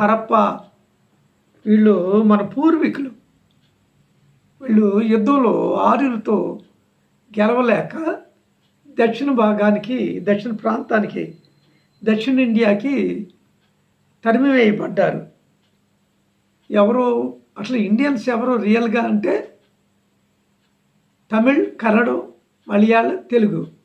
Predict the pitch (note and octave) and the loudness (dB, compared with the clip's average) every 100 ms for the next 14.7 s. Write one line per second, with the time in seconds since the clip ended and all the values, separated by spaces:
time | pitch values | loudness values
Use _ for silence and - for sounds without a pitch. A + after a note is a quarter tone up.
0 | _ - G#3 G#3 B3 G#3+ G#3+ G#3 A3+ G3+ | _ -8 -2 0 0 0 -2 0 -2 -2
1 | G3+ G#3 F#3+ F3 F3+ F#3 E3+ - - _ | -4 -4 -4 -6 -8 -8 -8 -12 -20 _
2 | _ _ _ _ - A3 G#3+ A#3+ - D4+ | _ _ _ _ -4 -2 0 -2 -2 -4
3 | D4 B3+ A3 G#3 A3 F3 E3 - _ _ | -4 -2 -2 0 0 0 -4 -12 _ _
4 | _ _ G#3+ A#3+ A3 A3 G#3 D4+ C#4 A#3 | _ _ -2 2 2 2 0 -2 -2 0
5 | G#3 F#3 - A3 B3+ F#3 F#3+ G#3 C4 A3+ | -2 -4 -4 -2 0 0 0 0 -2 -4
6 | G#3 A3+ G#3+ G#3 G#3 G#3 G#3 G3+ G3 A3+ | -6 -4 -4 -2 -2 0 0 -2 -4 -6
7 | B3+ D#4+ - - _ _ _ _ _ _ | -6 -6 -10 -16 _ _ _ _ _ _
8 | - A3+ A3 G#3 D#3+ D3+ - - _ - | -4 0 2 2 0 -8 -16 -20 _ -6
9 | B3 B3+ B3 A#3 A3 A3 A3 A3+ G#3 G#3 | -2 0 2 2 4 4 4 2 2 2
10 | A#3+ F#4+ - _ _ _ _ _ _ G#3+ | 0 -4 -14 _ _ _ _ _ _ 0
11 | A3+ A#3+ A3 A3 A3 G#3+ G3 G3 G#3 G#3 | 2 2 2 2 4 2 2 0 -2 -2
12 | A#3 G3+ G3+ G#3 G#3 - - G#3 G3+ G#3+ | -4 -2 0 0 -2 -4 -8 -8 -4 -2
13 | G#3 G#3 G#3 - A3 B3+ G#4 _ _ _ | 0 2 2 0 -4 -4 -4 _ _ _
14 | _ - G#3 A3+ A#3+ A3+ | _ -6 -4 2 2 4